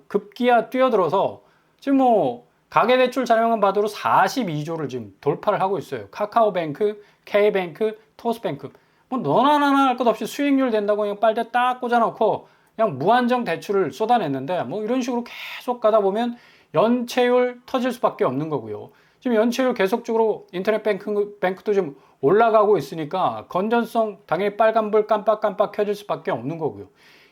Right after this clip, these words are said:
연체율이 일 년 새 이점영일 퍼센트로 지금 급증하고 있고, 이게 심지어 개인 대출 넘어서 개인 사업자 대출까지도 뭐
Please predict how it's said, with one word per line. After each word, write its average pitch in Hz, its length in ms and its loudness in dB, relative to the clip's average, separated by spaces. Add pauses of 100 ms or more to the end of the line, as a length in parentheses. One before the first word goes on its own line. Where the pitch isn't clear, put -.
연체율이 233 480 2
일 180 80 2
년 214 120 2
새 240 120 -2
이점영일 202 920 0
퍼센트로 226 400 -2
지금 131 160 -6
급증하고 190 500 -2
있고, 160 200 -6
이게 208 220 0 (180)
심지어 262 520 0
개인 262 600 2 (160)
대출 208 600 0
넘어서 175 640 2 (260)
개인 226 400 2
사업자 294 600 0
대출까지도 202 600 0
뭐 139 280 -6